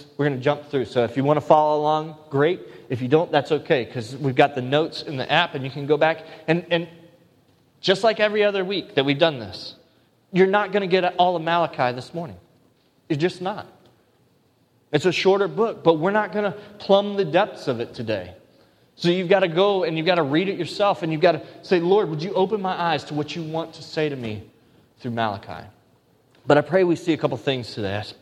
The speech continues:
I pray that we see God's truth and his judgment. Like, who is God? And in light of that, how has he judged us? So we see that in verse two.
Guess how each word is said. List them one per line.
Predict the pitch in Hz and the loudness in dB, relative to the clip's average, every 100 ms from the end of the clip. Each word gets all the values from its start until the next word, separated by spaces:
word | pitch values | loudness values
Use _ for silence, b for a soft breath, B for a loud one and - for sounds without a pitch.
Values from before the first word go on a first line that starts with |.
| - | -12
I | - | -12
pray | - 180 208 | 0 2 2
that | 190 | 0
we | |
see | 185 - | -4 -4
God's | 160 147 147 - | 0 0 0 -8
truth | - 147 123 110 - B B B | -6 -2 -2 -6 -20 B B B
and | 151 143 | 0 0
his | 135 120 | -4 -6
judgment. | - 110 92 90 85 - _ _ _ _ _ | 0 0 -2 -12 -16 -20 _ _ _ _ _
Like, | 123 - | -4 0
who | 208 | 2
is | 262 180 | 2 2
God? | 190 160 107 127 139 B B B | 2 2 2 -2 -12 B B B
And | 165 | 0
in | 160 165 | 2 4
light | 175 240 | 2 2
of | 196 | 0
that, | 135 120 143 - b b b b b _ _ - | 2 2 0 -6 b b b b b _ _ -2
how | 214 220 | 2 2
has | 214 170 | 0 -4
he | 185 | -4
judged | 147 165 151 - | 0 0 2 4
us? | 147 117 - | 4 2 2
So | 170 | 2
we | 180 | 2
see | - 226 233 | 0 2 4
that | 214 196 | 4 2
in | 170 | 0
verse | 180 190 - - - | 0 0 -6 -20 -10
two. | - 156 107 | 0 0 0